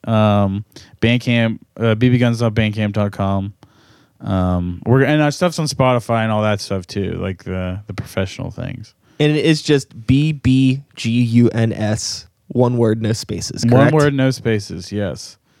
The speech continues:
Speaker 1: Yes. The
Speaker 2: Uh-huh.
Speaker 1: B B G is capitalized, but as long as you got the one word, you're good.
Speaker 2: Word. And, uh, yeah, I'll be back again in, like,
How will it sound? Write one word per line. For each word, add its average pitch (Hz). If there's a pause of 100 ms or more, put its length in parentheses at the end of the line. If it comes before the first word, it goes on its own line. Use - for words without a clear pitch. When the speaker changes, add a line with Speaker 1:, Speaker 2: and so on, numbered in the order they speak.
(520)
Speaker 1:
Yes. -
The 110
Speaker 2:
Uh-huh. 123
Speaker 1:
B 143
B 156
G 135
is 110
capitalized, 87
but 98 (440)
as 104
long 110
as 110
you 104
got 101
the 95
one 95
word, 92
you're 90
good. 87 (580)
Speaker 2:
Word. 113 (240)
And, 123
uh, 139
yeah, 180 (720)
I'll 131
be 147
back 135
again 135 (640)
in, 113
like, 107